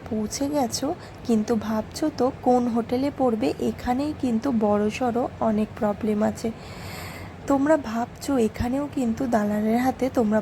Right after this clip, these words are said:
পড়তে পারো, তারা বলতে পারে যে বেস্ট হোটেলে তোমাদেরকে নিয়ে যাবে।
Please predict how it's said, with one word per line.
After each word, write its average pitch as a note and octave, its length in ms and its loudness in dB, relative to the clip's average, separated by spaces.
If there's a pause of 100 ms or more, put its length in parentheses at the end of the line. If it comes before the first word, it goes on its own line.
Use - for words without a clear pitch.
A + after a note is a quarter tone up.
পড়তে A3 320 0
পারো, B3 320 0 (200)
তারা A#3 260 2
বলতে C4+ 380 2
পারে A#3+ 280 2
যে A3 140 -2
বেস্ট A3 500 0
হোটেলে B3 400 0
তোমাদেরকে G#3+ 520 2
নিয়ে G#3+ 280 2
যাবে। G#3+ 340 0